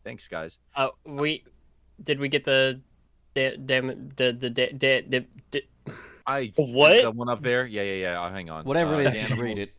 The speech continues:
Speaker 1: B P.
Speaker 2: Damn
Speaker 1: It's
Speaker 2: the,
Speaker 1: pronounced
Speaker 2: damn the nose B P, uh, Papara. Uh, it was five dollars. Uh,
Speaker 1: I
Speaker 2: it's
Speaker 1: literally just said I was gonna, fine, Wayne. Fine.
Speaker 2: I, I thought we were just wrap, wrap it up so we, okay.
Speaker 1: You ain't
Speaker 2: Anyway,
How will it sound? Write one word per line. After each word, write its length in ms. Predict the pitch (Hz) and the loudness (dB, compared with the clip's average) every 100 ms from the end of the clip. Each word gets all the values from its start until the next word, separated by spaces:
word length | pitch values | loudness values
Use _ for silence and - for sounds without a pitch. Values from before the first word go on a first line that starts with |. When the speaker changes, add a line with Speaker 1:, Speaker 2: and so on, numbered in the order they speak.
| - | -16
Speaker 1:
B 180 | - 98 - | -14 -14 -14
P. 180 | 90 92 _ _ _ - | -16 -16 _ _ _ 0
Speaker 2:
Damn 340 | 160 190 196 | 6 8 8
Speaker 1:
It's 100 | 208 | 8
Speaker 2:
the, 100 | 190 | 6
Speaker 1:
pronounced 320 | 180 170 156 156 | 6 6 4 2
Speaker 2:
damn 340 | 175 202 185 | 4 2 0
the 140 | 165 | 0
nose 640 | 147 143 147 156 156 143 - | 2 4 4 4 2 0 -2
B 280 | 139 175 170 | -2 -2 -2
P, 540 | - 185 165 151 151 - - - | -2 0 2 0 -2 -6 -20 -14
uh, 180 | - 202 | -2 0
Papara. 880 | 156 - 175 147 - 165 147 135 131 - - | 0 2 2 4 6 10 12 10 8 0 2
Uh, 180 | 151 160 | 6 8
it 40 | 165 | 6
was 180 | 165 | 2
five 200 | 175 196 | 6 6
dollars. 480 | 190 170 156 160 170 | 8 8 8 6 0
Uh, 20 | - | 2
Speaker 1:
I 180 | 151 156 | 4 4
Speaker 2:
it's 180 | 170 123 | 2 0
Speaker 1:
literally 340 | 139 139 131 120 | 0 0 0 -4
just 220 | 117 - | -8 -6
said 120 | 113 | -4
I 60 | 104 | -4
was 80 | |
gonna, 220 | 101 98 95 - - | -6 -8 -10 -14 -14
fine, 240 | 135 143 | -12 -12
Wayne. 220 | 92 95 _ _ _ _ _ _ | -14 -16 _ _ _ _ _ _
Fine. 220 | 123 127 117 - | -16 -16 -12 -4
Speaker 2:
I, 120 | 185 - _ - | -4 -6 _ 2
I 120 | 190 | 4
thought 220 | 208 226 | 6 6
we 80 | 226 | 8
were 80 | 220 | 6
just 240 | 220 220 - _ | 4 -6 -10 _
wrap, 160 | 208 202 | 0 2
wrap 220 | 214 202 | 2 2
it 80 | 208 | 2
up 120 | 208 | -2
so 140 | - 226 | -2 -6
we, 180 | 214 208 _ 190 | -6 -8 _ -6
okay. 280 | 180 151 147 _ _ _ _ _ _ _ _ | -6 -10 -16 _ _ _ _ _ _ _ _
Speaker 1:
You 100 | - | -14
ain't 100 | - 415 | -4 4
Speaker 2:
Anyway, 260 | - 349 | 8 8